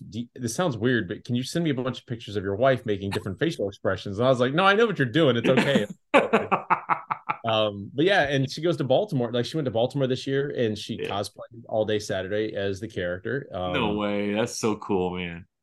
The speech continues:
Speaker 1: Yeah, it's awesome. So I love
Speaker 2: That
Speaker 1: it.
Speaker 2: is.
Speaker 1: And my, my teenage daughters, they love being my, my little booth babies.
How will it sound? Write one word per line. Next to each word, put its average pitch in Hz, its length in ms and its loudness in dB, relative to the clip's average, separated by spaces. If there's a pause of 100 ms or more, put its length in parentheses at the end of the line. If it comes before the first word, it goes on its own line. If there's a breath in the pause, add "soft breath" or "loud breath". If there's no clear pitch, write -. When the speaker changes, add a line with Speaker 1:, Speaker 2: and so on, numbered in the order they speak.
Speaker 1:
Yeah, 190 340 6
it's 139 180 2
awesome. 165 440 0
So 117 220 2
I 131 120 4
love 165 200 2
Speaker 2:
That 113 60 2
Speaker 1:
it. - 60 0
Speaker 2:
is. 139 40 2
Speaker 1:
And 135 80 4
my, 135 120 -2 (220)
my 127 380 -2
teenage 160 380 -2
daughters, 107 440 2
they 113 140 2
love 127 240 2
being 117 220 0
my, 101 360 2
my 104 200 -2
little 107 320 0
booth 123 340 0
babies. 95 540 -4